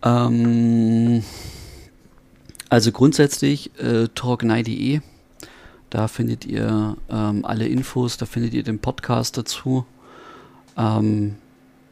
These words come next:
das Erwachen der Finsternis, die Kampagne hat einen eigenen Podcast bekommen mit ganz, ganz viel Sachen der, der Gruppen, der Spielergruppen, also der S C, äh, Gruppen, ähm, mit Texten dazu und so weiter. Da kriegt ihr schon einen guten Einblick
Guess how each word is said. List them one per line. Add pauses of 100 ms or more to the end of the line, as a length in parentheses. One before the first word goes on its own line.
(140)
das
Erwachen
der
Finsternis,
die
Kampagne
hat
einen
eigenen
Podcast
bekommen
mit
ganz,
ganz
viel
Sachen
der, (500)
der
Gruppen,
der
Spielergruppen,
also
der
S
C, (120)
äh, (260)
Gruppen, (1040)
ähm,
mit
Texten
dazu
und
so
weiter.
Da
kriegt
ihr
schon
einen
guten
Einblick